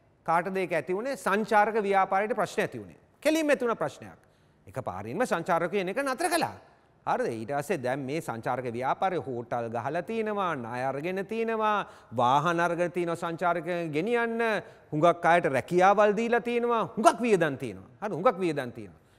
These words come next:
ඉතින් මේ අය ඇවිල්ලා එකපාරින්ම මාව හම්බ වෙලා කිව්වා ප්‍රශ්නයක් තියෙනවා. දැන් මේ බැංකුව වලින් කියන මේ ණය ගෙවන්න ගෙවන්න ආදායම අපේ බිඳුවටම ගිහිල්ලා කියලා හුඟක් ඇවිල්ලා කිව්වා. මම මේක කල්පනා කළා.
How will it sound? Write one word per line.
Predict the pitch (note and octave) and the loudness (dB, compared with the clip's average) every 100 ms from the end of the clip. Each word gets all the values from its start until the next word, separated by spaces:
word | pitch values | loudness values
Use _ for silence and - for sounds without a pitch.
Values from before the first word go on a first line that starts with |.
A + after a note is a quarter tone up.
| _ - | _ -18
ඉතින් | C#3 F#3+ | -6 -4
මේ | D3 D#3 D#3 | -2 -2 -2
අය | D3+ | -4
ඇවිල්ලා | C#3 C3+ D#3 G3+ | -4 -4 -6 -6
එකපාරින්ම | C3+ C#3 C3+ C#3 C3 | -4 -2 -2 -4 -6
මාව | C3 C3+ B2+ | -6 -6 -6
හම්බ | B2+ | -6
වෙලා | C3 A#2+ | -6 -6
කිව්වා | D3+ F3+ | -8 -8
ප්‍රශ්නයක් | A#2 - C#3+ B2 | -8 -10 -12 -12
තියෙනවා. | - C3 D3 G#3 | -10 -8 -8 -8
දැන් | C3+ C3+ B2 | -8 -8 -10
මේ | B2 A#2 | -10 -10
බැංකුව | G2+ G#2+ D#3 | -10 -8 -6
වලින් | C#3+ B2+ | -4 -4
කියන | D#3+ C3+ | -6 -6
මේ | G#2 | -8
ණය | G2 B2+ | -10 -10
ගෙවන්න | C3 C3+ C3 B2 | -6 -6 -6 -6
ගෙවන්න | A#2 E3+ C#4 - - | -4 -2 -2 -4 -6
ආදායම | C3+ D3 F#3+ G#3 A3+ C4 G3 - - | 0 2 4 2 2 0 0 -6 -14
අපේ | - - G#3+ G3 G#2+ | -8 0 0 0 2
බිඳුවටම | A3+ C4+ E4 D#4 C#4+ | 4 6 6 4 2
ගිහිල්ලා | B3 G#3 D#3 C#3 | 2 0 -2 -4
කියලා | A#2+ G#2 | -6 -6
හුඟක් | D3 C#3 C#3 | -4 -2 -4
ඇවිල්ලා | A#2+ D#3 C#3 | -4 -6 -8
කිව්වා. | G2 D2 _ _ _ | -12 -14 _ _ _
මම | C3 D3 | -10 -6
මේක | D#3+ | -4
කල්පනා | F3+ C3+ A2+ G#2+ F#2+ | 0 -2 -2 -10 -14
කළා. | F#2 E2 | -20 -20